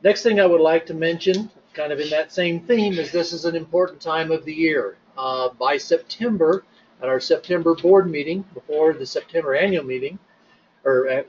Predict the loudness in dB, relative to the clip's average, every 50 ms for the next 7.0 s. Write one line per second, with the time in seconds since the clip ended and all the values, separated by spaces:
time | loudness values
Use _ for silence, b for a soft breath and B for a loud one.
0 | -10 -8 -2 0 0 0 -2 -4 _ _ _ -4 -2 -2 -2 -4 -10 -2 -2 -2
1 | -2 -2 -10 -10 -6 -2 0 2 2 2 2 0 0 -2 -4 -4 -6 -8 -8 -8
2 | -6 -4 -2 -2 0 0 -2 -2 -4 -6 -6 -4 -4 -4 -6 -10 _ _ _ -2
3 | 0 2 4 4 2 2 0 -6 -16 -20 _ _ _ _ _ _ -4 0 0 2
4 | 4 6 6 6 4 2 -2 -2 0 2 0 0 0 -4 -14 _ -8 -6 -6 -6
5 | -6 -4 -4 -2 -2 -2 -4 -6 -14 -4 0 0 0 0 -2 -4 -8 _ _ -4
6 | 2 2 2 2 2 -6 -14 -14 -6 -6 -6 -6 -4 -8 -10 -10 -10 -12 -12 -18